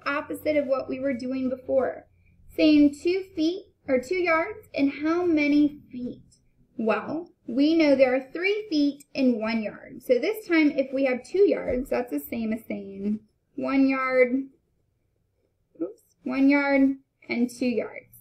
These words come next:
I have two yards. Each yard is three feet. So that's the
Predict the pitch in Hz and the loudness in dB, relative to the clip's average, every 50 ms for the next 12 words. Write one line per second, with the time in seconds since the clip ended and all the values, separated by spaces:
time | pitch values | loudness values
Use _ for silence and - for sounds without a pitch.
0 | _ _ _ _ _ _ _ - 226 226 214 220 - - 311 311 302 294 262 226 | _ _ _ _ _ _ _ -4 -2 -2 -2 -2 0 2 2 4 6 4 4 2
1 | 190 156 135 - - _ _ _ _ _ _ _ _ _ _ - 269 294 339 - | -2 -6 -10 -16 -18 _ _ _ _ _ _ _ _ _ _ 0 2 2 2 0
2 | - - 269 233 254 240 233 233 254 294 339 349 359 - - _ _ - 226 233 | -4 -8 0 2 2 2 2 2 2 2 2 0 -4 -8 -14 _ _ -2 -2 -2
3 | - - - - 247 247 240 226 226 226 - - 202 - - _ _ _ - - | -2 -6 -4 -2 0 0 0 0 -4 -6 -8 -12 -12 -12 -14 _ _ _ -20 -20
4 | _ _ _ _ _ _ _ _ _ _ _ _ _ _ _ _ _ _ _ _ | _ _ _ _ _ _ _ _ _ _ _ _ _ _ _ _ _ _ _ _
5 | _ - 240 220 254 262 277 - - 339 | _ -2 0 0 0 -2 -2 -4 -4 -6